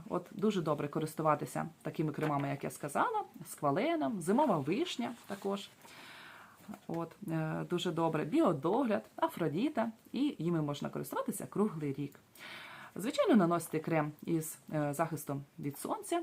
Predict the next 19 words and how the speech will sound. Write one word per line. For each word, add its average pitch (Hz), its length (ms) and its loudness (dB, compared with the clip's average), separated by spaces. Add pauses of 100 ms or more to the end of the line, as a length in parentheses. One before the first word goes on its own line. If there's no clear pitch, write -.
(120)
якщо 202 300 -2
є 202 140 2
сонце. 196 440 -2 (640)
Е, 156 260 0 (100)
і 233 180 4
його, 202 380 6
е, 156 280 6
до 156 100 2
речі, 180 280 2
крема 247 320 4
можна 226 240 6
наносити 165 420 2
і 320 220 2
на 247 280 4
шию, 254 440 0 (140)
на, 165 160 0 (100)
на 160 460 0
область 170 320 0
декольте, 180 540 -2